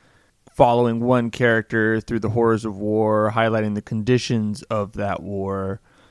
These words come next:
This movie is more of a scenario, a specific snapshot into a philosophical quandary, or maybe a meditation, a moral meditation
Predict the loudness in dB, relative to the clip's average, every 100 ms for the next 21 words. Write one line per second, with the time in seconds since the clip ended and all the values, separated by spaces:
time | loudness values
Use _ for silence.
0 | _ _ _ 0 0 2 0 2 2 2
1 | 2 4 4 2 -2 -4 -2 2 2 4
2 | 4 2 -2 -4 -6 -6 -6 -4 -4 -2
3 | -4 -4 -6 -2 -2 -4 -2 0 0 -2
4 | -10 -20 -20 _ _ _ -8 -8 -4 0
5 | 0 0 -2 -2 -4 -6 -10 -4 0 0
6 | 0 -2 -4 -6 -6 -6 -4 -4 -4 -8
7 | -10 -10 -6 -4 -2 -2 -4 -6 -10 _
8 | _ _ -2 0 2 2 2 0 -2 -2
9 | 0 -2 -2 -4 0 4 6 4 2 -2
10 | -6 -6 -8 -6 -8 -8